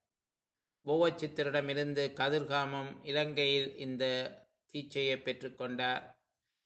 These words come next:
இந்த இரண்டு தீட்சைகளையும் வைத்து அவர் தன்னுடைய சொந்த முயற்சியினால் பதினாறு வயதினிலே இமயமலை சாரலிலே சென்று இதை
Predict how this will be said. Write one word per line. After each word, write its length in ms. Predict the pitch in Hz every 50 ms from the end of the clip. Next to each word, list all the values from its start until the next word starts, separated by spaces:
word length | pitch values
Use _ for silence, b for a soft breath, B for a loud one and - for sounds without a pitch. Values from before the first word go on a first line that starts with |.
| _ _ _ _ _ _
இந்த 200 | 175 185 185 190 190 190 196 190 185
இரண்டு 340 | 185 180 190 202 202 190 190 180
தீட்சைகளையும் 800 | - 202 220 208 - 202 208 208 196 190 190 190 185 180 180 175
வைத்து 340 | 180 185 185 185 - 240 240 226
அவர் 320 | 190 180 175 170 165 156 160 165 - - - _ _
தன்னுடைய 440 | - 160 160 165 165 160 165 165 160 156
சொந்த 340 | 160 165 165 170 165 165 170
முயற்சியினால் 880 | 160 165 165 170 175 175 - - 175 170 170 175 170 175 185 208 208 196
பதினாறு 480 | - 175 165 165 156 156 156 156 151 147
வயதினிலே 640 | 147 151 156 165 170 175 170 170 170 165 175 185 196 190 175 147 - - - _ _ _ _ _ _ _ _ _ _ _ _ _ _ _ _ _ _ _
இமயமலை 560 | 151 160 175 175 170 170 165 165 160 160 156 156
சாரலிலே 640 | 160 - 160 160 160 160 165 165 160 165 160 160 160 160 151 -
சென்று 440 | - 151 160 170 180 170 185 180 170 156 - - - _ _ _ _ _ _
இதை 260 | 143 143 147 147 143